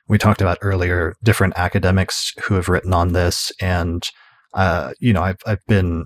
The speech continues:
somewhat critical of, like, J D North, for example, by not recognizing whole sign houses as a, as a concept or not seeming to be aware of it, where I,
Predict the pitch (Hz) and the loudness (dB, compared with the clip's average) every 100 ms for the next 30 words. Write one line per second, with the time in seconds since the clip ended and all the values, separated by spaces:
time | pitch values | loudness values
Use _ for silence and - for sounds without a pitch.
0 | - - 95 85 - 92 87 101 85 85 | -6 -2 0 0 0 0 2 0 0 0
1 | 82 - 90 90 87 90 85 - 104 90 | -2 -2 -2 0 0 0 0 -2 -4 -2
2 | 90 85 90 87 87 87 85 85 _ _ | -2 0 -2 0 0 0 0 -2 _ _
3 | _ _ - 107 - 98 90 87 92 87 | _ _ 0 2 2 2 0 0 -2 0
4 | 87 - 82 78 98 85 85 82 85 82 | -2 0 -4 -2 0 0 0 -2 -2 -4
5 | - 98 73 - 120 135 156 - 90 92 | -4 -6 -6 2 2 4 2 0 0 0
6 | - - 92 90 - 90 90 82 90 101 | -2 -2 0 0 -4 -2 -2 0 2 2
7 | 92 90 82 - 101 85 82 | 2 0 -2 -2 -2 0 -2